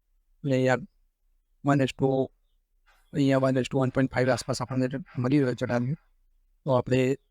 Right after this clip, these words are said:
ટાર્ગેટ બુક કરવાની કોશિશ કરશું. વધારે આપણે લાલચ નહીં કરીએ, કેમ કે લાલચ કરે જો માર્કેટ નથી, તો આપણો એકસો બાવીસ રૂપિયા આપણો બુક થઈ ગયો છે વન is to વન આસપાસ.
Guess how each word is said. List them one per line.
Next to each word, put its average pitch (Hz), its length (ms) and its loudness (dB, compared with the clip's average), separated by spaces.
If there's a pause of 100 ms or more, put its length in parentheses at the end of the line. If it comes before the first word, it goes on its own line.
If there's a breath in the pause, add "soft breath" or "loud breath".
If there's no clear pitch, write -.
(220)
ટાર્ગેટ 131 240 -2
બુક 131 180 -6
કરવાની 131 260 0
કોશિશ 127 320 -6
કરશું. - 440 -4 (1600)
વધારે 127 220 2
આપણે 131 180 0
લાલચ 123 340 2
નહીં 139 120 0
કરીએ, 123 320 -6 (520)
કેમ 127 140 -2
કે 131 340 0
લાલચ 131 380 0 (280)
કરે 127 200 0
જો 131 120 0
માર્કેટ 127 320 -2
નથી, 127 320 -6 (560)
તો 131 60 -6
આપણો 123 160 2
એકસો 123 180 -2
બાવીસ 123 280 0
રૂપિયા 131 200 -2
આપણો 131 160 0
બુક 135 220 -2
થઈ 120 140 2
ગયો 120 120 2
છે 127 120 -4 (1300)
વન 131 220 4
is 127 80 0
to 127 160 -2
વન 123 160 2
આસપાસ. 135 420 -6